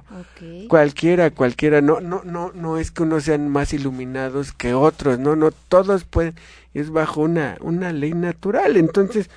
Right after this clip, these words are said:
Speaker 2: pues, cualquiera puede acercarse a esto. Obviamente,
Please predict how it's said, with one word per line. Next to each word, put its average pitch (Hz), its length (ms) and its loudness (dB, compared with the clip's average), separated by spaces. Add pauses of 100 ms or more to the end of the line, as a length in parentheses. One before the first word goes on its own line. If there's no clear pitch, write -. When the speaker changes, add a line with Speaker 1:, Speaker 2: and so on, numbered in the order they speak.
(300)
Speaker 2:
pues, 165 200 -4
cualquiera 180 460 0
puede 180 680 -2 (380)
acercarse 156 720 -2
a - 20 -2
esto. 165 320 -6
Obviamente, 180 840 2